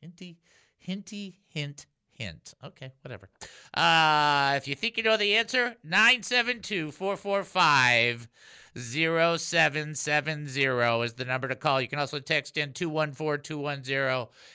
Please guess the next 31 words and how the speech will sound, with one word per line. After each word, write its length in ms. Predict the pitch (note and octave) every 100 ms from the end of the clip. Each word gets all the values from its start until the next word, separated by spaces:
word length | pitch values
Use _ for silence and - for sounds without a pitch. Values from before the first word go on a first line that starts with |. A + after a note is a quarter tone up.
| - _
eight 260 | G3+ F#3+ -
four 600 | - F3 D#3 D3 C3 B2+ - -
eight 260 | F3 C#3 -
three. 1300 | - D3+ G3+ A#3 F#3 C#3 B2+ A#2 A#2 B2+ D#3 G#3+
And 220 | E3+ F3 F3
then 360 | F3 F3+ F3
on 240 | F3+ F3 E3+
top 240 | G3 F#3
of 60 | F3+
that, 220 | G#3+ G#3+
you 60 |
can 100 | D3+
send 200 | C#3 D#3
an 100 | D#3
email, 280 | D3+ D3+ D3
David 540 | C3 C#3 C3+ C3 C3 C3 - - _
at 160 | B2+ B2
he 180 | C#3
must 280 | C3 C3 -
increase 680 | - C3+ C3+ - B2+ A#2+ -
dot 380 | B2 B2+ B2+ B2 _
org. 460 | B2 A#2 G2+ F2+ E2
So 120 | B2
this 240 | C3+ G3+
person's 480 | - B3+ G3+ G3 E3
a 40 |
very 240 | B2+ D3 A3
powerful 420 | - B3 A#3 A3+
Old 220 | G3 G#3
Testament 340 | G#3+ G3+ G3+ E3+
person 320 | D3+ C#3